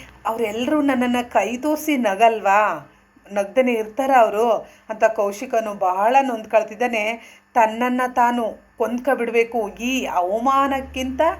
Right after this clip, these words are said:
ಸಾವೇ ಮೇಲು ಅಂತ ಒಮ್ಮೆ ಇವನಿಗೆ ಆ ಯೋಚನೆ ಬರುತ್ತೆ.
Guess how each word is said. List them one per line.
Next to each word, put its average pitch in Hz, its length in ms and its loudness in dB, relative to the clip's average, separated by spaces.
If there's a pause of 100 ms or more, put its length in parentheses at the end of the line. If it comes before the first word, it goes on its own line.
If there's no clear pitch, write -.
(280)
ಸಾವೇ 254 540 2
ಮೇಲು 262 560 -2
ಅಂತ 269 220 -2
ಒಮ್ಮೆ 277 420 0
ಇವನಿಗೆ 285 260 0
ಆ 269 60 6
ಯೋಚನೆ 262 460 -2
ಬರುತ್ತೆ. 269 720 -2